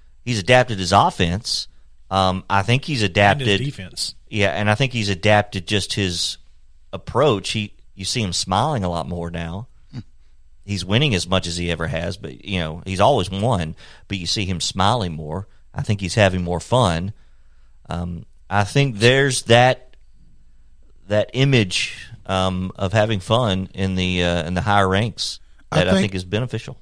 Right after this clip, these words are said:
Speaker 3: I think it would do a lot of people good to realize, you know, as Bobby Johnson so famously said, it's not rocket surgery.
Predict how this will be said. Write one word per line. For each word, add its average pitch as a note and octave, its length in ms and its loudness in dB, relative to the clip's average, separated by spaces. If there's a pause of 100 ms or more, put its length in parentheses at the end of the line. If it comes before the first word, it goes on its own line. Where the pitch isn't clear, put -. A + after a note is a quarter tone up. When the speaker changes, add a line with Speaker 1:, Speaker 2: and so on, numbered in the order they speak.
Speaker 3:
I C#3 100 2
think D3+ 340 4
it C3 100 2
would A2 220 -2
do A#2 360 6
a A2 80 -4
lot G#2 460 -4
of - 140 -8
people G#2+ 400 -2
good G#2 460 -2
to G#2 120 -4
realize, G2+ 840 -2 (160)
you A2+ 100 -6
know, F#2+ 140 -8 (1160)
as G2+ 140 -4
Bobby G#2 300 -2
Johnson G#2 460 -4
so G2+ 180 -6
famously G#2 580 -4
said, G2+ 420 -4
it's - 220 -6
not A2 640 -4 (460)
rocket G#2+ 520 0
surgery. F#2 600 -6